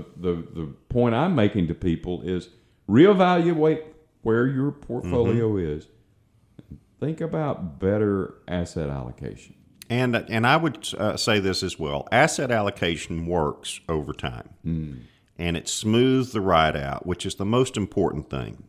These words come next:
Speaker 1: Mm.
Speaker 2: Keeping people in the game and keeping people on the ride,
Speaker 1: Mm-hmm.
Speaker 2: uh, because, uh, there are also studies out there that show that i-, if you miss just, you know, two or three of the top performing days,
Speaker 1: Mm-hmm.
Speaker 2: how much of the overall return do you miss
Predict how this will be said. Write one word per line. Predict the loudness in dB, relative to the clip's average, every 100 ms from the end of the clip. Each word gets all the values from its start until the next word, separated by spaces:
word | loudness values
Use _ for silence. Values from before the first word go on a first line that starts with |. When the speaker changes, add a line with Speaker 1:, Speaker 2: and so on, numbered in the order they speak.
| -12
Speaker 1:
Mm. | -10 -10 -10 -10 -12 -14 -16 _ _ _
Speaker 2:
Keeping | 2 2 4 0
people | 2 0 2 2
in | 2 2
the |
game | 2 2 2 2
and | 0
keeping | -2 -2 -2 -2
people | 0 0 0
on | 2 2
the | 4
ride, | 4 4 2 -2 -6 -14 -20 -12
Speaker 1:
Mm-hmm. | -6
Speaker 2:
uh, | -2 -2 -4 -6
because, | -6 0 2 2 -4 -14 -20 -20 -12
uh, | -4 0 0
there | 0 2 4
are | 6
also | 4 2
studies | -4 0 0 2 0
out | 0 0
there | 0 -2
that | -2
show | -6 -2 0 2
that | 0
i-, | -4 -8
if | -8 -6
you | -4
miss | -2 -2 -2
just, | -4 -6 -6 -10
you | -6
know, | -4 -6 -8 -16 -20 _
two | 2 6
or | 6
three | 4 4 6
of | 6
the | 2
top | 2 4 4
performing | 0 0 0 2 2
days, | 4 4 4 0 -2
Speaker 1:
Mm-hmm. | -4 -2 2
Speaker 2:
how | 4
much | 2 0
of | -2
the | 2
overall | 4 6 6 6
return | 2 0 0 0 0
do |
you | 0
miss | 0 0 -2 -6